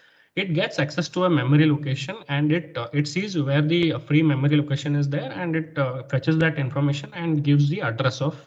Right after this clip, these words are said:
that location. So suppose in, uh, that case, what happens is I cannot tell that, uh, say first node when I'm storing. So first node when I'm storing, I made use of memory allocation.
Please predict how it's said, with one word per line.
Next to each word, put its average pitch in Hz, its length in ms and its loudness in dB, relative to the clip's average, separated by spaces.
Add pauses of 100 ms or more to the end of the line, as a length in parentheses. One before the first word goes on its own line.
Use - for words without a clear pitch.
that 127 240 -2
location. 113 600 -8 (720)
So - 160 -2
suppose 185 460 0
in, 170 320 2
uh, 131 340 2
that 165 220 2
case, 196 220 -6
what 160 180 0
happens 165 340 -4
is 175 280 -2
I 156 160 -2
cannot 156 400 2
tell 175 160 4
that, 180 440 -2
uh, 135 260 -2 (220)
say - 140 2
first 180 420 -2
node 170 220 2
when 160 160 2
I'm 151 140 2
storing. 135 460 -4 (1200)
So 147 180 -4
first 147 340 -4
node 151 240 0
when 147 140 0
I'm 147 120 2
storing, 131 460 -2
I 143 140 2
made 147 240 6
use 151 240 6
of 165 260 -4
memory 127 320 -4
allocation. 117 600 -6